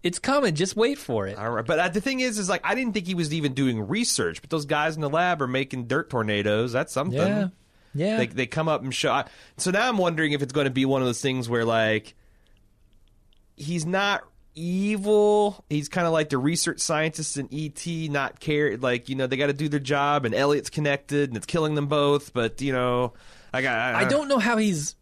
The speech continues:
Speaker 1: he's less informed than, well, I do know how he's less informed than the people who are exploring the tunnels. Uh, he doesn't have a will. That's his, that's his fault, you know?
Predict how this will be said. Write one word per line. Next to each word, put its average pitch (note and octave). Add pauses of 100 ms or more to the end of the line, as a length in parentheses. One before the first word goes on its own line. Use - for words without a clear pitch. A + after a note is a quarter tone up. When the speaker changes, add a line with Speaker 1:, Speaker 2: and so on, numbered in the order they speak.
Speaker 1:
he's E3
less E3
informed C3
than, A#2
well, D#3+ (220)
I C#3+
do C3+
know G#2+
how G#2
he's G2
less G2
informed G#2
than G#2
the G2
people G2+
who G#2
are G2+
exploring G#2+
the G#2
tunnels. G#2+ (420)
Uh, A2+ (120)
he -
doesn't C3
have B2
a A2+
will. G#2 (200)
That's B2
his, B2+
that's D3
his C3+
fault, B2
you A#2+
know? C3+